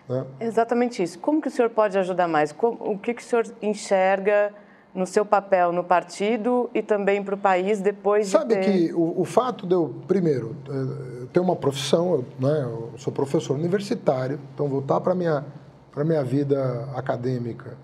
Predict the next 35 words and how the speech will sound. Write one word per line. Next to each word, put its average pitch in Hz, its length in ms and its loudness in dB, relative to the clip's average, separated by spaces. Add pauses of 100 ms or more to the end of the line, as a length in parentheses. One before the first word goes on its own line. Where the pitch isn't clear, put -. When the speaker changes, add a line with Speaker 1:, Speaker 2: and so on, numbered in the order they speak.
(320)
Speaker 1:
pra 147 160 2
mim 160 140 0
me 151 140 0
deu... 147 180 0
Porque 139 240 -6
depois 208 260 0
de 214 60 0
muitos 202 400 0
anos, 160 340 0
eu 151 80 0
fiquei 190 200 -2
vinte 220 340 0
anos 190 340 -2
praticamente 135 460 -8
fora 135 340 0
da 131 80 -8
universidade. 131 540 -8 (540)
Então - 180 -2
voltar 196 480 4
pra 156 160 0
mim 135 280 0
é 127 100 -2
importante. 165 760 0 (200)
Eu 175 120 2
tenho 175 280 2
uma 160 100 2
coluna 143 460 2
na 143 100 2
Folha, 175 340 0
eu 135 120 0
tenho 143 280 0
um 131 100 -2
canal 131 360 0
do 127 80 -6
YouTube, 180 680 -2